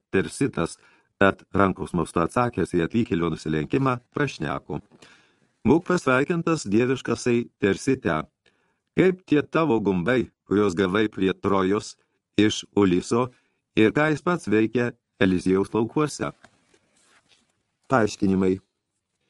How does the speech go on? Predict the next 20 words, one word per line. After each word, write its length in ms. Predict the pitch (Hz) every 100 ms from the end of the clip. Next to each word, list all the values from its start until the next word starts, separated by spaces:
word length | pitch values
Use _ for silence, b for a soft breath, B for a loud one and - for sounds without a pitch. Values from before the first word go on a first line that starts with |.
| _ _ _ _ _ _ _ _ _ _ _ _ -
Dieviškasai 840 | 127 147 135 127 117 127 120 117 _ _ _ _ -
Tersite, 760 | 117 110 - 101 - 113 123 127 _
kaip 240 | 147 156 -
tie 160 | 135
tavo 300 | 123 131 123
gumbai, 360 | 113 120 120 113
kuriuos 320 | 92 92 92
gavai 240 | 98 90 98
prie 200 | 90 85
Trojos 560 | - 90 85 85 - _ _ -
iš 180 | 92
Uliso. 500 | 120 107 90 - 76 - _ _ _ _ _ _ _ _ _ _ -
Tersitas 520 | 151 160 202 190 170
nežymus 460 | 127 107 120 147 - -
valdingas 540 | 104 101 143 131 110
karys 400 | - 95 131 - -
Homero 400 | 101 95 107 107
Iliadoje, 680 | 107 117 101 85 80 82 82 - _ -
Ulisu 340 | 104 104 - 156
romėnai 520 | 101 104 113 117